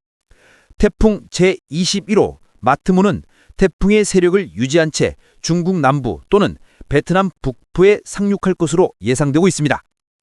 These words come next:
구월 삼십 일 필리핀 중부의 유명 관광지 세부에서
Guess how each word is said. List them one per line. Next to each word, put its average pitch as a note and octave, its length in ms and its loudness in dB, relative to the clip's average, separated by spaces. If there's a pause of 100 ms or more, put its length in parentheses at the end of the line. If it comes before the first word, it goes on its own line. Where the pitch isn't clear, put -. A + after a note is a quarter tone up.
(640)
구월 G3+ 380 4
삼십 G3 380 -4
일 F#2 180 -4 (260)
필리핀 G3+ 400 0
중부의 E3+ 520 0
유명 E3+ 360 -2
관광지 D3 680 -4
세부에서 E3+ 720 0